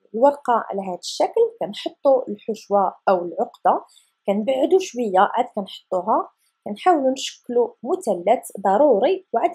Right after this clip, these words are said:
كنبقاو كنلويو دائمًا مع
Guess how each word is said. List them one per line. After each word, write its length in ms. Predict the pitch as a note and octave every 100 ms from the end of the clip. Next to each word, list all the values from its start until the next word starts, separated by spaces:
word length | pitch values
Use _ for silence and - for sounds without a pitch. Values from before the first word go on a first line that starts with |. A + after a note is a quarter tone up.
| -
كنبقاو 420 | A3 - G#4 G#4
كنلويو 560 | A3+ F#3+ G3+ E4+ G#4+ - _ _ -
دائمًا 840 | E4 F4 - A3+ C4+ D#4 A3+ G#3+
مع 240 | A#3+ D#4